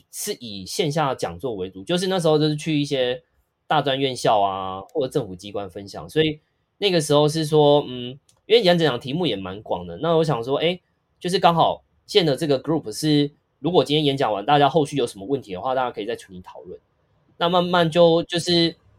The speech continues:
也是慢慢做啦，然后呢，做到现在的话，现在就觉得说，呃，其实我，我，我的丁赛其实的定位是比较希望说是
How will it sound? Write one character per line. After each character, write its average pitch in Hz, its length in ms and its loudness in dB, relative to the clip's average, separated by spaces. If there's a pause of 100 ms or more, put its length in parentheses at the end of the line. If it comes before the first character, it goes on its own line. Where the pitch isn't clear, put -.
(680)
也 151 140 6
是 226 160 2
慢 220 200 4
慢 175 220 4
做 147 260 2
啦， 85 160 -6
然 139 140 -2
后 196 120 2
呢， 151 180 4
做 170 180 6
到 165 80 6
现 160 180 0
在 156 120 6
的 175 100 6
话， 151 180 4
现 156 140 0
在 151 80 2
就 151 160 0
觉 127 180 -4
得 120 60 -2
说， 123 320 -2 (340)
呃， 131 400 0 (160)
其 214 160 -4
实 277 140 0
我， 147 240 4
我， 117 260 -10 (160)
我 123 160 0
的 123 80 -2
丁 190 240 -6
赛 175 280 4
其 - 180 -4
实 147 300 0
的 131 180 2
定 156 200 -2
位 156 140 4
是 147 200 0
比 123 100 -10
较 139 140 2
希 131 180 -6
望 131 180 -2
说 117 240 -6
是 135 300 -4